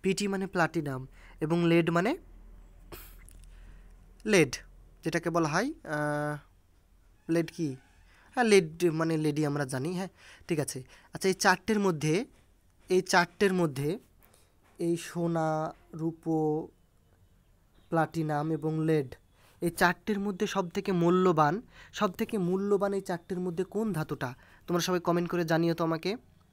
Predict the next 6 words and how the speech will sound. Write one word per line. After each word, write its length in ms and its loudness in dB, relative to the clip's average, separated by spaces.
হ্যাঁ, 200 0
সবাই 280 2
জানাবে 300 2
কমেন্ট 300 -4
করে। 180 -8
আচ্ছা, 320 -6